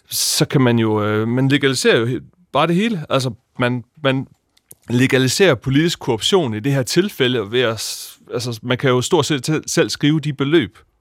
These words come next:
på de her samarbejdsaftaler, som man gerne vil have, og så kan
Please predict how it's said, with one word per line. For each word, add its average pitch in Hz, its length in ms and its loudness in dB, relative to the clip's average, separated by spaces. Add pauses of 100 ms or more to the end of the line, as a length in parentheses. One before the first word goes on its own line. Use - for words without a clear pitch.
(160)
på 123 80 -4
de 123 60 2
her 123 60 4
samarbejdsaftaler, 113 920 0
som 107 160 -8
man 107 160 -6
gerne 117 220 -2
vil 101 80 -6
have, 151 160 -2 (560)
og 120 80 -4
så 147 160 0
kan 117 260 0